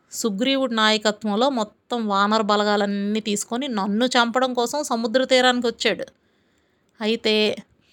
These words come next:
ఆ, సముద్ర-, అంటే సముద్రం దాటి ఇటొచ్చాడన్న మాట అనలేదు. సముద్రానికి అటువైపు ఉత్తర తీరాన ఉన్నాడు అని చెప్పాడు. ఎందుకంటే సముద్రం దాటాడంటేనే అక్కడే సగం విజయం సాధించినట్టే కదా.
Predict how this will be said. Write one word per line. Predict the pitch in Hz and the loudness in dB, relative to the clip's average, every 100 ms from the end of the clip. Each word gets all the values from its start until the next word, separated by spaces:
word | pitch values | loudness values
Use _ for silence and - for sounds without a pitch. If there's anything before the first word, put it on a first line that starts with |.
| _ _ _ _ _ _ 220 | _ _ _ _ _ _ -4
ఆ, | 214 208 202 208 | 0 2 2 2
సముద్ర-, | 220 254 226 | 0 2 2
అంటే | 233 240 294 | 2 4 2
సముద్రం | 254 233 247 277 277 240 | 4 0 2 2 0 2
దాటి | 208 226 269 294 - | 4 6 4 2 0
ఇటొచ్చాడన్న | 254 247 - 262 240 226 | 4 2 4 4 4 4
మాట | 214 226 226 | 4 4 2
అనలేదు. | 214 214 - - - _ _ _ | 2 0 -2 -6 -16 _ _ _
సముద్రానికి | 214 220 214 262 277 254 | -4 -2 0 0 4 2
అటువైపు | 220 254 247 196 | 2 4 2 2
ఉత్తర | 196 - 254 262 | -2 -2 -4 0
తీరాన | 262 233 233 233 | 4 4 4 2
ఉన్నాడు | 202 202 185 180 - _ _ _ _ _ _ _ _ _ 277 | 0 0 2 0 -2 _ _ _ _ _ _ _ _ _ -4
అని | 277 | 0
చెప్పాడు. | 220 - 196 170 | -2 2 2 2
ఎందుకంటే | - 233 254 262 | -2 0 0 0
సముద్రం | 254 247 254 294 | 0 0 2 4
దాటాడంటేనే | 269 262 269 277 269 269 277 | 6 6 4 2 2 0 0
అక్కడే | 262 - 269 | -2 0 -2
సగం | 277 262 254 | 0 0 2
విజయం | 240 220 247 | 0 0 -2
సాధించినట్టే | 233 226 233 214 202 - | 0 -2 -2 -4 -4 -4
కదా. | 190 202 196 | -4 0 -2